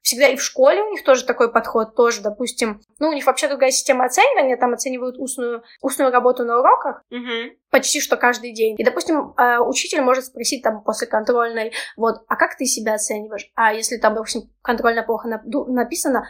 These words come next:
Speaker 1: «Как ты думаешь, почему ты плохо написал?» Ну, у
Speaker 2: Мгм.
Speaker 1: нас это вообще ж такое, ну, как бы не
Speaker 2: Мгм.
Speaker 1: принято.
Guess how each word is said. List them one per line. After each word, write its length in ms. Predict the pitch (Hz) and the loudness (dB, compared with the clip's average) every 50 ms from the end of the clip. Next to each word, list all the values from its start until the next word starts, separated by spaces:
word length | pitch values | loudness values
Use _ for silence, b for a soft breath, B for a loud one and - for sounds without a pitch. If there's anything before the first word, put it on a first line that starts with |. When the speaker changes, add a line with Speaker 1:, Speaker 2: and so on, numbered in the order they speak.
| B B - | B B -2
Speaker 1:
«Как 160 | - 640 - | -2 -2 -2
ты 80 | 403 302 | -2 -2
думаешь, 300 | 294 277 254 233 - - | 0 0 0 -2 -4 -6
почему 300 | - - - 247 294 302 | -10 -6 -2 -2 -2 -2
ты 80 | - | 0
плохо 280 | - 277 262 247 - 254 | 4 4 4 4 4 -2
написал?» 640 | 233 226 - 226 - - 214 214 - - - - _ _ | -6 -6 -6 -6 -4 -2 0 0 0 -2 -4 -8 _ _
Ну, 120 | - 233 233 | -2 0 0
у 20 | |
Speaker 2:
Мгм. 80 | 233 247 | 4 4
Speaker 1:
нас 180 | 269 285 - | 4 4 2
это 140 | 392 302 359 | 2 0 4
вообще 300 | 294 311 311 - 381 370 | 4 4 4 4 2 2
ж 40 | - | 2
такое, 340 | - 247 - 269 233 233 233 | 0 2 2 2 2 2 0
ну, 160 | 208 247 254 | -2 -4 -4
как 140 | - - 226 233 | -4 -6 -6 -6
бы 60 | 233 | -6
не 100 | 233 247 | -6 -2
Speaker 2:
Мгм. 60 | 240 254 | -2 -2
Speaker 1:
принято. 400 | 269 247 240 240 226 - 190 | 0 0 0 0 -2 -2 -6